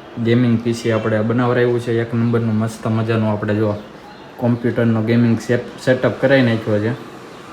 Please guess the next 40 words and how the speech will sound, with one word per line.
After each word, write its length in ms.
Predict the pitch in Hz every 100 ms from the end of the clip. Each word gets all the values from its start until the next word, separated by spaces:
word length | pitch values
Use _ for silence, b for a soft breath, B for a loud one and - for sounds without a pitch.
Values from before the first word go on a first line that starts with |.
| - - - - -
આમાં 300 | 110 110 110
આપણે 340 | 110 110 110 107
આ 140 | 107
બધું 340 | 110 107 104
કરવાનું 400 | - 120 117 110
છે, 140 | 104 107
એડિટ 220 | 113 107
બેડિટ 480 | 104 107 104 101 107
ને 80 | 101
બધું. 280 | 104 113 120 - - - - 104
એટલે 220 | 107 104
આવું 300 | 104 104 107 104
ધીમે 200 | 110 107
ધીમે 360 | 110 107 107
વિકસ-, 440 | 104 110 - - - - B B B B B - - -
વસવાટ 480 | 131 - - - -
કરતા 260 | - 151
જઈએ 280 | 123 117 110
છીએ 160 | 110 104
ધીમે 240 | 113 110
ધીમે. 240 | 107 107
અને 280 | 104 104 104 101
તમે 200 | 123 120
બધા 220 | 113 113
સપોર્ટ 400 | 107 127 131 117
કરતા 280 | 127 139 143
રહેજો, 320 | 139 135 135
તો 320 | 113 - 120
વધારે 320 | 113 123 135 131
આનથી 300 | 135 151 -
ને 100 | 143
સારું 300 | 131 139 135
મોટું 360 | 135 - 131
સેટઅપ 440 | - 135 131 110 -
કરશું 340 | 139 139 120
આપણે, 300 | 104 107 107 - B B - -
એવી 240 | 117 120
ઈચ્છા 340 | 120 120 135 117
છે 120 | 135
આપણે. 340 | 131 127 -